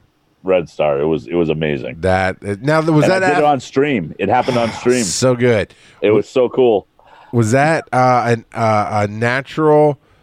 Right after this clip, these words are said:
Speaker 2: open, or was that happen to be in the, uh, rack 'em up, you know, four star, five star tokens at the end of the shop?
Speaker 1: Uh, no, no, no. I think that was in a regular pull.
Speaker 2: Nice.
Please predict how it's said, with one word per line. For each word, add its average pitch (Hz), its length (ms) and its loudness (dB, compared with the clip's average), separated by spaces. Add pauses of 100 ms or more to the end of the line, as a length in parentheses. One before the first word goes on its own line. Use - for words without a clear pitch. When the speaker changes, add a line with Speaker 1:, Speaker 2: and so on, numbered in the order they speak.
(280)
Speaker 2:
open, 147 460 2
or 131 100 4
was 113 140 2
that 113 220 0
happen 113 260 -4
to 113 60 -10
be 110 160 -6
in 104 160 -6
the, 101 280 -4
uh, 95 480 -6 (260)
rack 107 440 -6
'em 107 120 -10
up, 101 280 -2 (140)
you 117 120 -10
know, 104 60 -2
four 113 300 0
star, 107 220 -2
five 101 260 -4
star 104 360 -2
tokens 101 420 -4
at 92 120 -2
the 95 80 -8
end 95 160 -10
of 90 80 -12
the 87 80 -12
shop? 87 360 -6 (440)
Speaker 1:
Uh, 120 260 2
no, 107 220 0
no, 143 120 -2
no. 147 160 2
I 92 100 2
think 110 200 -2
that 120 120 2
was 110 120 -2
in 113 100 2
a 104 80 0
regular 101 360 2
pull. 107 320 0 (400)
Speaker 2:
Nice. 90 680 -4